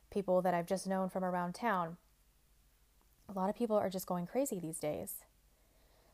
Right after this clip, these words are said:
And so I have a friend who I worked with a long time ago, and we have a lot of other mutual friends.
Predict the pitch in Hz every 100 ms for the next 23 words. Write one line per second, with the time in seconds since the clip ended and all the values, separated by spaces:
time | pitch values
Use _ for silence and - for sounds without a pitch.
0 | _ _ _ _ _ _ - 208 185 233
1 | 311 359 - 214 202 208 208 - 214 196
2 | 190 190 190 190 - _ _ _ _ -
3 | _ _ _ _ _ _ _ _ _ -
4 | 208 196 202 - 180 170 185 196 190 -
5 | 160 160 156 143 147 - - - - -
6 | - - 180 170 165 165 170 - - -
7 | - 190 180 180 180 180 175 - _ _
8 | _ _ _ - 202 196 190 175 - 165
9 | 165 170 160 180 233 -